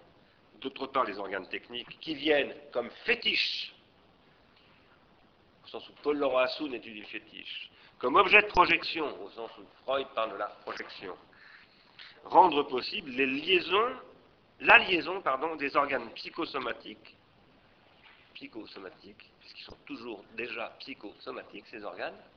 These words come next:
le foie est psychosomatique, ça tout le monde le sait, mais le pied aussi, l'orteil, euh, comme Louise Buñuel l'a montré, et cetera, et cetera. Et, je veux dire, en montrant que c'est un objet partiel, et dès lors que c'est un objet partiel, il devient psychosomatique.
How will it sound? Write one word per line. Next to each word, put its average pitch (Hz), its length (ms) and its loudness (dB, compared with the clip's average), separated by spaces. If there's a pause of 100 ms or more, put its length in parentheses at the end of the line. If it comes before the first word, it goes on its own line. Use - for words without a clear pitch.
(1400)
le 98 60 -12
foie 117 360 -2
est - 40 -8
psychosomatique, 95 720 -14
ça 92 120 -16
tout 101 120 -20
le 92 80 -18
monde 95 160 -16
le 123 60 -14
sait, 202 180 -12
mais 160 80 -10
le 117 120 -4
pied 127 160 -8
aussi, 170 400 -10
l'orteil, 165 520 -2
euh, 104 380 -6
comme 101 260 -12 (800)
Louise 120 200 -6
Buñuel 117 400 -6
l'a 107 80 -6
montré, 107 460 -6
et 135 60 -8
cetera, 135 380 -6
et - 40 -10
cetera. 104 420 -4 (680)
Et, 160 340 6 (600)
je - 80 -10
veux 117 80 -10
dire, 117 200 -8
en 98 40 -8
montrant 104 320 -12
que - 80 -16
c'est 120 100 -14
un 117 100 -6
objet 110 200 -4
partiel, 117 420 -2
et 98 80 -8
dès 107 100 -6
lors 123 140 0
que - 60 -16
c'est 117 180 -6
un 113 60 -4
objet 104 180 -6
partiel, 151 380 -4
il 123 100 -10
devient 123 280 -2
psychosomatique. 85 600 -16